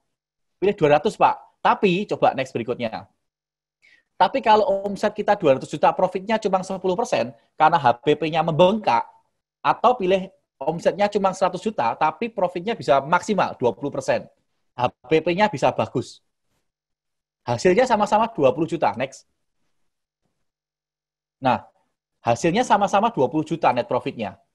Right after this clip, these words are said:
Tetapi yang satu omsetnya besar, artinya apa? Membutuhkan energi yang besar.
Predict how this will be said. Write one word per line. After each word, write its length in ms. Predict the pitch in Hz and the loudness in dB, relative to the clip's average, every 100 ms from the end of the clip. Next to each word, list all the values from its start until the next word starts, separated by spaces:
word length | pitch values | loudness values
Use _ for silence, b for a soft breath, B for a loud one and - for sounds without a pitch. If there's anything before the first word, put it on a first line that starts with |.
| - | -4
Tetapi 480 | 147 139 - 139 131 | 0 0 0 -4 0
yang 160 | 123 113 | 0 2
satu 320 | 208 - 247 | 2 2 0
omsetnya 640 | 170 175 _ 175 165 170 | -2 -4 _ -4 -2 -2
besar, 320 | 214 - - | 0 2 2
artinya 400 | 139 - 196 247 | 2 -4 -4 -2
apa? 80 | 139 | 0
Membutuhkan 560 | 127 165 131 175 202 233 185 | 0 -2 -4 -4 -2 -2 -4
energi 480 | 196 196 196 220 | -2 -2 -2 0
yang 80 | 135 | 0
besar. 560 | 113 139 _ - 120 | 0 -8 _ 2 2